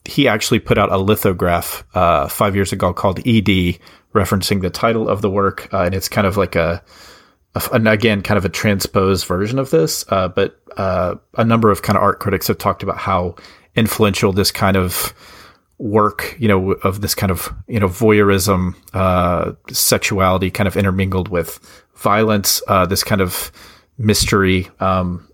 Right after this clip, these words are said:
uh, involved in kind of just the display of the work and the display of this body, um, how influential they've been, um, on Lynch. And I felt like this, Ruth Davenport's body here appears in a similar kind of, albeit transposed, uh, position,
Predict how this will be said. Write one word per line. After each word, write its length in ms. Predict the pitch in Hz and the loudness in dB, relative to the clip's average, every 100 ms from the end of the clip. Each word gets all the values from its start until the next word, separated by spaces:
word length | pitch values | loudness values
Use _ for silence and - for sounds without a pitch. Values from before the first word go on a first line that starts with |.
| - | -8
uh, 280 | 90 69 58 - | -4 -2 -2 -4
involved 480 | 104 107 95 87 | -2 2 2 2
in 120 | 95 92 | -2 -2
kind 200 | 98 87 | -2 -2
of 80 | |
just 240 | - - - | 0 -2 2
the 140 | 90 | 0
display 600 | 90 92 - - 92 92 | 2 0 0 0 2 2
of 120 | 95 | 2
the 100 | 104 | 0
work 300 | 92 98 98 | 0 0 0
and 80 | 95 | -2
the 60 | 85 | -2
display 340 | - - 98 | -4 -2 0
of 60 | 90 | 0
this 120 | 80 | -4
body, 460 | - 98 98 95 - - - - - | -2 -2 0 -2 -6 -20 -20 -20 -12
um, 480 | 98 95 87 87 85 - | -4 -2 -2 -4 -10 -2
how 200 | 113 104 | 0 2
influential 460 | 87 - 90 95 | 0 -4 -2 -2
they've 220 | 92 85 | -2 -2
been, 320 | - 87 87 - - | -4 -4 -6 -12 -14
um, 320 | 85 80 - | -12 -12 -10
on 220 | 98 95 | -8 -6
Lynch. 340 | 92 95 80 - | -6 -6 -8 -6
And 80 | 104 | -6
I 60 | |
felt 300 | - 131 - | 2 0 2
like 180 | 98 - | -2 0
this, 340 | 131 123 - - - - - | 0 2 -2 -8 -20 -12 2
Ruth 280 | 127 151 | 2 4
Davenport's 460 | 127 120 113 104 - | 2 0 0 -2 0
body 200 | 117 104 | 0 0
here 220 | 113 107 | 2 2
appears 440 | 95 - 120 104 - | 2 0 0 0 0
in 80 | |
a 60 | 95 | -4
similar 680 | - 120 110 107 101 95 - _ _ _ | -2 0 2 4 4 2 -4 _ _ _
kind 140 | - 104 | -2 0
of, 100 | 101 | 2
albeit 360 | 92 98 - | 0 0 0
transposed, 880 | - 98 87 - 98 87 85 - - | 0 -2 -2 -4 -2 0 -2 -4 -6
uh, 160 | 92 90 | -4 -6
position, 580 | 82 101 107 104 90 | -4 0 2 2 -2